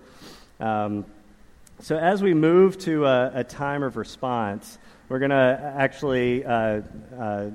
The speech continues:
sing a song that, um, that was introduced last week, I believe, but this song is called Open Space, and, uh, and some of the words are, "God, do whatever you wanna do.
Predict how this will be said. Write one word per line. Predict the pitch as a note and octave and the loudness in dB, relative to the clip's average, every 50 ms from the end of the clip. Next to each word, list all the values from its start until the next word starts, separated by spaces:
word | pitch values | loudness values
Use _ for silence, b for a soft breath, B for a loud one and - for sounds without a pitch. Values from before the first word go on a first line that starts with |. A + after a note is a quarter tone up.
| G2+ - - - - - - - | -14 -18 -20 -20 -20 -20 -20 -18
sing | - - D3 C#3+ C3+ | -12 -8 -6 -6 -6
a | B2 | -4
song | - C#3 B2+ B2+ A#2+ A#2+ A#2+ A#2+ A#2 | -4 -2 -2 0 0 -2 -2 -2 -2
that, | A2 A#2+ A2+ G#2+ G#2 - - B2+ | -2 -2 -2 -2 -2 -4 -4 -4
um, | A2+ G#2+ G#2+ G#2 G#2 G#2 G2 F2+ B B B B B B B | -2 -2 0 -2 -2 -4 -4 -6 B B B B B B B
that | A#2+ A2 G#2 | -4 -4 -4
was | A2 G#2+ | -4 -4
introduced | B2+ C3 - - B2 B2 A2+ - | -4 -4 -4 -4 -4 -6 -4 -2
last | - A#2 A#2 B2 B2 - | -2 0 0 0 0 -2
week, | - A2+ G#2 - | -6 -8 -6 -6
I | G#2 | -8
believe, | G2+ G2+ G#2 G2+ G#2 G2 G2+ G2+ G2 F#2 | -8 -8 -8 -6 -6 -6 -6 -6 -8 -8
but | - A2 | -10 -10
this | G2+ A2+ A2+ | -8 -10 -10
song | - - C3 B2+ B2 B2 B2 A#2+ | -8 -6 -4 -4 -2 -2 -4 -6
is | A2+ - | -8 -8
called | - A2+ G#2 G2+ - | -8 -8 -8 -8 -4
Open | D3 D3 D3+ D3+ E3 D#3 | -4 -4 -2 -2 -4 -6
Space, | - - - B2+ A2 G2 F#2+ F#2 - - - | -6 -6 -6 -6 -6 -6 -6 -10 -12 -12 -10
and, | A#2 G#2+ G#2+ G#2 G#2 | -8 -8 -8 -6 -6
uh, | A2 A2 G#2+ G#2+ G2 B B B B B B | -6 -4 -4 -6 -6 B B B B B B
and | A#2+ A2+ | -8 -6
some | - D3 C#3+ | -4 -4 -4
of | C#3+ | -4
the | C#3+ | -2
words | C3+ C3+ C#3 C3+ C3 | 0 0 -2 -2 -2
are, | B2 | -6
"God, | A#2 - D3+ D#3+ E3+ F3 D#3+ C3 | -6 -4 -2 0 0 0 -2 -2
do | - D3 E3 F#3 G3 | -2 -2 -2 -2 -2
whatever | F3+ E3+ D3 D3 D3+ D3 D3 D3+ | -2 -2 0 0 0 0 -2 -4
you | C#3 C3 B2+ A2+ | -6 -6 -6 -6
wanna | A#2 A#2+ A#2+ A#2 G#2 | -6 -6 -6 -6 -8
do. | F#2+ G#2 F#2 E2+ | -8 -10 -12 -12